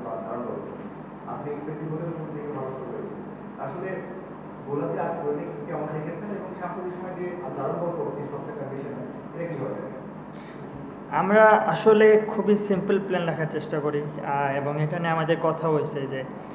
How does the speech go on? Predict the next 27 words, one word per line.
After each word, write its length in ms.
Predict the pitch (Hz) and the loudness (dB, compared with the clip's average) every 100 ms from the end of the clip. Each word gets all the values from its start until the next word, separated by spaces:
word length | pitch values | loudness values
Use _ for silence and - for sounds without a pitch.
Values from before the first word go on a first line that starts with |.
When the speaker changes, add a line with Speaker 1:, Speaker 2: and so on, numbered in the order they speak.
| - - - | -14 -14 -8
Speaker 2:
আমরা 360 | 143 147 151 160 | -4 0 2 4
যেখানেই 500 | 156 151 175 175 175 | 2 2 2 2 4
যাই, 260 | 165 170 165 | 6 6 6
আমরা 240 | 156 160 | 4 4
আমাদের 300 | 156 156 156 - | 4 2 0 0
প্ল্যান 180 | 160 | 0
এক্সিকিউট 440 | 156 147 151 156 156 | 0 -2 -4 -4 0
করার 160 | 156 147 | 2 2
চেষ্টা 320 | 151 - 147 | 0 -2 -2
করি, 260 | 143 135 135 | -2 -2 -2
এক্সট্রাঅর্ডিনারি 680 | 147 - 180 170 165 160 156 | -2 0 2 2 2 2 0
কিছু 240 | 156 156 | -2 0
করার 200 | 151 147 | 2 2
চেষ্টা 280 | 147 - 156 | 0 -2 0
করি 200 | 151 147 | 2 2
না, 100 | 135 | 0
ম্যাজিক 280 | 147 143 143 | 0 0 0
বল 140 | 156 151 | 0 2
করার 160 | 151 143 | 2 2
চেষ্টা 300 | 147 - 143 | 0 -4 -4
করি 200 | 147 139 | -4 -4
না। 120 | 135 - - - - - - | -4 -6 -10 -10 -12 -10 -2
তো, 340 | 160 165 160 - | 4 4 4 6
আহ, 260 | 170 165 | 6 6
এটাই 220 | 165 170 202 | 6 8 8
আমাদের 600 | 196 196 202 - - - - - 151 | 10 8 8 6 2 -4 -4 -2 2
বোলিংয়ের 360 | 165 185 185 | 4 4 2